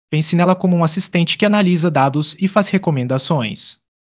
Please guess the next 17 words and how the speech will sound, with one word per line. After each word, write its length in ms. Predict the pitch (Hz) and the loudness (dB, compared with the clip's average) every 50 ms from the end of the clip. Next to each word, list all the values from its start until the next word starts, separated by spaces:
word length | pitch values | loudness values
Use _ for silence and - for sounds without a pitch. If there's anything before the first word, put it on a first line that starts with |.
| _ _ | _ _
Quando 200 | 139 143 160 170 | -4 -2 0 0
você 240 | 190 190 - - | -2 -2 -2 -2
usa 240 | 180 180 180 160 170 | -2 -2 -2 0 0
I 80 | 160 143 | 0 2
A 100 | 147 160 | 2 0
em 60 | 170 | 0
suas 320 | 165 - - 180 180 180 | -2 -4 -4 -4 -4 -4
campanhas 440 | - - 165 151 - 175 175 170 156 | -4 -6 -6 -2 -2 0 0 0 -2
sazonais, 680 | - 185 180 165 185 170 156 135 120 107 - - - - | -2 -2 -2 -2 -2 -2 -2 -2 -2 -4 -4 -8 -10 -8
ela 200 | - 175 175 175 | -4 -2 -2 -2
pode 260 | 175 - 208 196 208 | 0 -2 -2 -2 -2
prever 380 | 202 208 190 170 160 175 180 175 | -2 -2 -2 0 0 -2 -2 -2
quais 240 | - 165 165 165 - | -2 -2 -2 -2 -2
produtos 480 | - 208 202 165 185 190 185 208 - | -2 -2 0 0 0 0 0 -2 -4
terão 240 | - - 190 196 202 | -2 -2 -2 0 0
mais 260 | 196 170 175 185 185 | 2 2 2 2 2
demanda. 560 | 156 165 151 147 131 117 110 104 107 117 135 | 0 0 -2 -2 -2 -2 -4 -6 -8 -12 -14